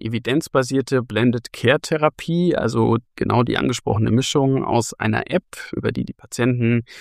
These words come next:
ihren individualisierten Trainings- und Edukationsplan bekommen und regelmäßigen Videosprechstunden mit examinierten Therapeuten, die sich am Anfang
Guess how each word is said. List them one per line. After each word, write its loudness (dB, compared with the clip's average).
ihren 4
individualisierten 2
Trainings- 0
und -4
Edukationsplan -2
bekommen -2
und 0
regelmäßigen 4
Videosprechstunden 0
mit -2
examinierten 0
Therapeuten, 2
die 4
sich 2
am -2
Anfang 2